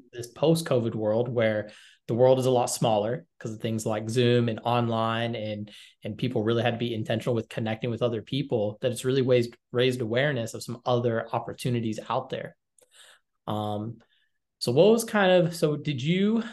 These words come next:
make a sharp transition into just quitting your job and doing real estate? Or did you kind of do more of a hybrid, um, kind of, kind of adding that to supplement your income?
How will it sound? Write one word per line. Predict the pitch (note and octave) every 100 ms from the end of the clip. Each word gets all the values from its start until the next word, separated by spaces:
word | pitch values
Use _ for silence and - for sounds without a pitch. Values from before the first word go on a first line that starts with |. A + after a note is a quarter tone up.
| -
make | D3+ D3 -
a | C#3 C3 B2 - _ - -
sharp | - - D3 D#3+
transition | - E3+ E3 E3 E3 E3 D#3+ E3+ E3 _
into | C#3+ C#3 C3+
just | B2+ B2+ A#2+ - -
quitting | E3+ E3
your | D3
job | B2 B2+ E3
and | A2+
doing | B2+ C#3 C#3
real | C#3+ C#3+
estate? | - E3+ F3+ - - -
Or | D3
did | D#3
you | D#3+ E3
kind | F3 E3
of | D3
do |
more | C#3+ C#3 C#3
of | B2
a |
hybrid, | - - D3+ C#3+ C3+ C3 B2+ A#2+ A#2 A#2+ -
um, | B2 A2+ A2 A2 -
kind | - C3+
of, | B2+ A#2+
kind | - B2
of | A#2+
adding | C3 C3+ C3
that | B2 A#2+
to |
supplement | - - B2+ B2 G#2+ -
your | G#2+ F#2+
income? | G#2 G2 G2 G2 A#2